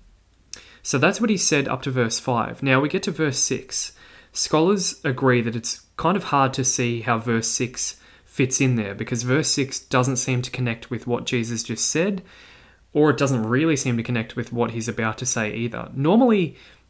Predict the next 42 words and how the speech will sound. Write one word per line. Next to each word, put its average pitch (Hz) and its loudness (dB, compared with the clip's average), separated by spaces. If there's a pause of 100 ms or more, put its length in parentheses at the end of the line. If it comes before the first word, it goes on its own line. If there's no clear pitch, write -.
(200)
in 139 0
these 120 2
sermons, 110 0 (260)
even 165 4
when 143 2
Jesus 127 0
is 120 -4
doing, 113 -2 (560)
uh, 107 -2
small 135 4
little 117 2
units 123 0
of 110 -6
speech, - 0
it 131 -4
usually 185 2
is 131 0
pretty 139 -2
easy 127 0
to 113 -6
see 120 0
how 113 0
it - -10
connects 120 -4
to 131 -6
the 110 -8
flow 117 0
of 107 -2
language. 131 -4 (720)
But 139 6
as 214 4
we'll 185 2
see 151 2
here, 120 2
this 147 -2
one 147 0
seems 123 0
to 123 -4
come 120 0
out 110 -2
of 107 -4
nowhere. 113 0